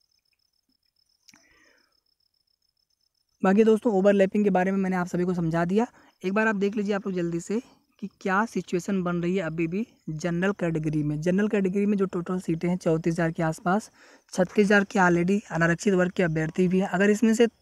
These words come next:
तीन चार हज़ार, पाँच हज़ार या दो तीन हज़ार मान लीजिए फॉर्म रिजेक्ट या फिर बैक वाले, जो भी किसी भी वजह से बाहर होते हैं, मोबाइल नंबर संशोधन नहीं मिला या जो भी दिक्कतें होंगी, तो उसमें से भी आधे अभ्यर्थी और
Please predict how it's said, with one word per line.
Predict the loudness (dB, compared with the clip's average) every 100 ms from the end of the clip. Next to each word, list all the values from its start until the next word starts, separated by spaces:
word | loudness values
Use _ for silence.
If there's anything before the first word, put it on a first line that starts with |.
| _ _
तीन | 0 2
चार | 4 4 4
हज़ार, | 2
पाँच | 2 2 2
हज़ार | 2 0 -2 _ _ _ _ -6
या | -4
दो | 0 0
तीन | 2 2
हज़ार | 2 0
मान | 0 0
लीजिए | 0 -4
फॉर्म | -2 -2 -2
रिजेक्ट | -2 -2 -2
या | -2
फिर | 0 -2 -2
बैक | -2 -2
वाले, | 0 -2 0
जो | 0
भी | 2 0
किसी | -4 -4 0
भी |
वजह | 2 2
से | 0
बाहर | 0 0
होते | 0 -2
हैं, | -2
मोबाइल | 0 0
नंबर | 0 0
संशोधन | -2 -2 0 0
नहीं | 2
मिला | 0 0 -2 -6 _ -20 -20 _ _ _ _
या | -6 -4
जो | 0 2
भी | 2
दिक्कतें | 0 -2 0
होंगी, | 0 0 -2 -4 -10 -20 -20 _ _ _
तो | -2 2 0 -2
उसमें | -2 2 2
से | 2 0
भी | 2 0 -4 _ _ _ -4
आधे | 0 2
अभ्यर्थी | 2 0 -2 0 0
और | 2 2 0